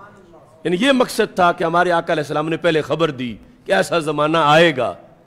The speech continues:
تم سے پوچھا جائے گا کہ امین کون ہے اور خائن کون ہے۔ اور اس وقت میں سے ایک وقت پچیس جولائی کا دن بھی تھا۔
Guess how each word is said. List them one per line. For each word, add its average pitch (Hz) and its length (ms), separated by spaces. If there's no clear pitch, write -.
تم 226 140
سے 214 140
پوچھا 233 360
جائے 180 320
گا 131 140
کہ 190 140
امین 247 600
کون 240 320
ہے 220 100
اور 220 200
خائن 254 600
کون 202 360
ہے۔ 131 300
اور 143 460
اس 190 260
وقت 151 460
میں 147 140
سے 139 260
ایک 170 560
وقت 139 580
پچیس 160 540
جولائی 135 320
کا 139 180
دن 143 160
بھی 127 220
تھا۔ - 460